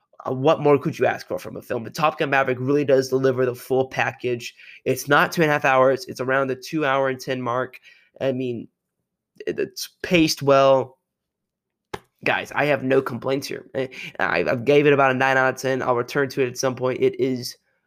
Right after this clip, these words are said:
one of the most fun times I've had in the theater recently. It's an absolute blast. So strong recommended Top Gun Maverick. We've got a lot of other stuff coming up on the podcast,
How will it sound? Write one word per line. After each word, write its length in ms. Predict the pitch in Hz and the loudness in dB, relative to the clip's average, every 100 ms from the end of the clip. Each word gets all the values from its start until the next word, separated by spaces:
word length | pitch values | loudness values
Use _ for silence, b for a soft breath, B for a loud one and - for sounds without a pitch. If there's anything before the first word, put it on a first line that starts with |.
| _ _ _ - - | _ _ _ -20 -12
one 360 | 127 123 139 143 | -8 0 2 4
of 60 | |
the 80 | 131 | 2
most 260 | 127 127 - | 0 -2 -4
fun 160 | 127 | -6
times 260 | 127 120 113 | -6 -8 -8
I've 120 | 120 | -6
had 160 | 123 117 | -6 -6
in 100 | 104 | -10
the 60 | |
theater 320 | - 120 107 104 | -10 -8 -8 -10
recently. 400 | 101 101 90 - | -10 -10 -10 -10
It's 380 | 82 - - - | -10 -8 -8 -6
an 140 | 90 - - | -8 -8 -8
absolute 420 | 120 - - - | -8 -10 -14 -10
blast. 380 | - 73 - - | -8 -8 -8 -8
So 160 | - | -6
strong 340 | 98 - 170 175 | -4 2 4 4
recommended 440 | 170 170 156 156 | 2 2 0 -2
Top 220 | - 160 | 0 0
Gun 140 | 160 143 | 0 0
Maverick. 480 | 160 196 151 151 - B B B B B B B B B _ _ _ - | 0 2 2 0 -4 B B B B B B B B B _ _ _ -4
We've 120 | 165 | 2
got 120 | 247 | 6
a 40 | 254 | 6
lot 120 | 240 | 6
of 60 | 226 | 4
other 140 | 220 | 2
stuff 380 | - 214 143 - | 4 2 2 -6
coming 280 | 180 165 156 | -6 -4 -2
up 160 | 156 - | -2 -2
on 200 | 147 139 | -2 -2
the 80 | |
podcast, 680 | 113 120 135 - 120 110 | -6 -2 -2 -2 -8 -8